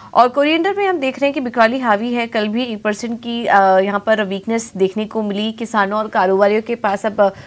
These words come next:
स्टॉक मजबूत है, तो ऐसे में अब आगे यहाँ से धनिया की चाल आप कैसे देख रहे हैं? कमजोरी यहाँ पर भी हावी रहेगी आगे भी?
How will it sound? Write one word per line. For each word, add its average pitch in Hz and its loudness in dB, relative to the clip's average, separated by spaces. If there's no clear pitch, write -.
स्टॉक - 2
मजबूत 208 -2
है, 214 -2
तो 269 6
ऐसे 240 2
में 269 0
अब 240 0
आगे 220 0
यहाँ 226 0
से 247 -2
धनिया 220 -2
की 233 -10
चाल 240 2
आप 247 2
कैसे 226 -2
देख 185 -4
रहे 185 -4
हैं? 185 -4
कमजोरी 208 -2
यहाँ 220 -2
पर 214 -6
भी 233 -4
हावी 214 0
रहेगी 233 -4
आगे 208 0
भी? 254 -8